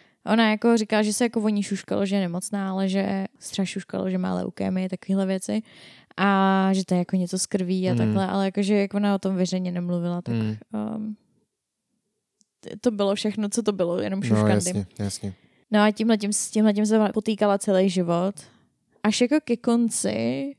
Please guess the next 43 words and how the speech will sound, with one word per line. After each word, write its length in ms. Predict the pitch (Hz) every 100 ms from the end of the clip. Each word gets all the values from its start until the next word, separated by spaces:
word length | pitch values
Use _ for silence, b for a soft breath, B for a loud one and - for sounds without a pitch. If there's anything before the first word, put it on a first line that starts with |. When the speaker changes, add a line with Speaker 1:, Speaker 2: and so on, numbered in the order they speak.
| - 208
Speaker 1:
až 80 |
když 160 | 202 220
byla 180 | - 311
starší, 640 | - - 208 196 - 196
tak 140 | 190 202
co 100 | -
jsem 120 | 208
z 60 |
toho 120 | - 202
vypochopila, 580 | 202 208 214 214 208
tak 160 | 202 196
ona 120 | 196
chodila 360 | 196 208 196 196
i 160 | 202
k 140 | 190 -
různým 460 | 202 190 196 196 185
léčitelům 680 | 170 - 202 202 196 254
a 60 | 220
tak 160 | 190
dále, 300 | 185 175 185
protože 160 | 196 -
se 80 | 175
to 100 | 190
snažila 400 | - 190 190 180
řešit 240 | 185 180 190
všema 200 | - 233
Speaker 2:
Hmm. 40 | 214
Speaker 1:
různýma 300 | - 185 185
způsobama. 600 | - 202 196 185 180 214 B B B B B B -
Až 600 | 208 208 202 185 - -
nakonec 580 | 196 - 214 339 - -
narazila 400 | 233 208 208 262
na 80 | 254
nějakého 340 | 220 240 269
léčitele 640 | 226 - 208 196 180 185
a 40 | 208
říkala, 340 | - 202 202
že 100 | 196
ten 140 | 202
jí 80 | 202
předepsal 460 | - 190 190 - 208
jako 140 | 202
spoustu 400 | - 226 190 208